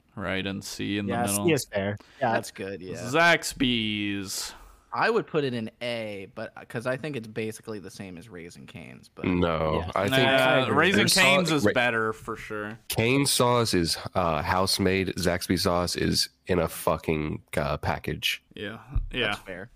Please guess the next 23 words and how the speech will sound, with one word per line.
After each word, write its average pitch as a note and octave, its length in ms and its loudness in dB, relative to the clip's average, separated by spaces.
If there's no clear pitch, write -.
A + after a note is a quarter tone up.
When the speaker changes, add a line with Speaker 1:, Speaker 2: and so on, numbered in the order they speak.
Speaker 1:
Zaxby's C#3+ 540 0
Speaker 3:
Yeah. C3+ 80 0
Speaker 1:
is A#2+ 160 -6
worse A2 380 -8
than G2+ 160 -12
Cane's G#2+ 440 -8
for - 160 -12
me, G2 260 -12
for G2 180 -10
sure. A2+ 280 -10
Speaker 3:
The, C#3 200 -6
Zaxby's C#3+ 280 -2
Speaker 1:
They're D#3 160 6
Speaker 3:
took D#3 80 0
Speaker 1:
similar A#3 540 6
Speaker 3:
away - 60 -4
the D#3 60 2
Speaker 1:
in D#3 60 2
Speaker 3:
thing A2+ 80 -6
Speaker 1:
style. A#2+ 440 0
Speaker 3:
which G2+ 80 -10
I F#2 100 -8
liked. F#2 440 -12